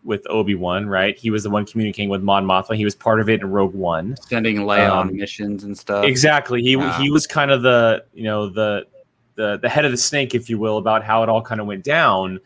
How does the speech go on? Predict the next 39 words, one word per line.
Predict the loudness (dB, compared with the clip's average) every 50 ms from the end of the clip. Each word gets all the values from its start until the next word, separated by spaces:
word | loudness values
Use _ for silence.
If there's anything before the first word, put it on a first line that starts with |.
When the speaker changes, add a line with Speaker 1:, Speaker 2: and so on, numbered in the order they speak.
| _
Speaker 1:
And | -18 -18 -16 -12 -6 -4 -2
at | -2 0 2
this | 2 2 0
point | 0 -2 -2 0 0 0
in | -2
time, | 0 2 2 4 4 4 4
right, | 2 2 4
the | 2 2
Empire | 2 2 0 0 0 2
just | 0 -2 -4 -2
taken | -2 -2 0 0 0
over. | 0 0 0 0 0 0
It | 0 0 -2 -4 -2
definitely | 0 0 0 0 0 0 0
makes | 2 2 0 0 0 0
sense | 0 0 0 -2 -2 -2
that | -2 -2
he | -2 -2 0 2 2
is | 2 2
the | 2 -2
one | 0 0 0 -2 -2
kind | -2 -2 -2 -2
of | -2
putting | -2 -2 0 0 0 0
out | 0 0 -2 -2
calls, | 2 4 6 6 8 6 6 4 0 -4 -8 -12 -12 -12 -14 _ _ _ _ _ _ _ _ _ -2
um, | 0 2 2 2 0 -2 -4 -8 -10 -12 -14
to | -12 -10
people | -6 -2 -2 -2 -2 -2 -4
for | -4 -4 -4
help | -2 2 2 2 2 2 0
or, | -2 -2 -2 -2
or | -2 0 0 0
having | 0 2 2 2 2 2 0
them | 0 0 0
run | 0 0
on | 0 0 -2
missions. | -4 -4 -4 -4 -6 -4 -4 -4
And | -4 -4 -6